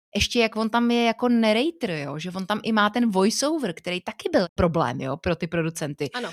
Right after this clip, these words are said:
Speaker 1: "Nedejme to tam, to je moc staromódní." A teď se tam objevila ta Marla, Helena Bonham Carter, a já jsem z ní byla úplně vyděšená. Ona vypadá jak mumie, jo? Nebo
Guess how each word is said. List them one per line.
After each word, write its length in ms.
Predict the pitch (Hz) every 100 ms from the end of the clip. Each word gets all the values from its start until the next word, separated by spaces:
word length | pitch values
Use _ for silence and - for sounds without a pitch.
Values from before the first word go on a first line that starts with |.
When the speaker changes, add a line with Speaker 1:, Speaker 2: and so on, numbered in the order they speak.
| -
Speaker 1:
"Nedejme 440 | 208 190 135 190 165
to 120 | 175
tam, 320 | 165 143 156
to 100 | 170
je 100 | 165
moc 200 | 165 160 -
staromódní." 680 | - 185 175 170 156 156 143 _
A 80 | -
teď 180 | - -
se 80 | -
tam 140 | 220
objevila 340 | 196 185 160 165
ta 120 | 247
Marla, 520 | 220 180 160 143 131 - -
Helena 320 | 175 156 160
Bonham 420 | 175 160 170 190 220
Carter, 440 | 208 139 - - -
a 100 | -
já 100 | -
jsem 160 | - 175
z 60 | 185
ní 120 | 247
byla 180 | 190 196
úplně 360 | 170 220 262 285 -
vyděšená. 680 | 180 175 - - 233 180 65 - 214
Ona 140 | 233
vypadá 340 | 226 202 233
jak 160 | 269 277
mumie, 640 | 180 170 180 294 427 -
jo? 120 | 165 170
Nebo 180 | 175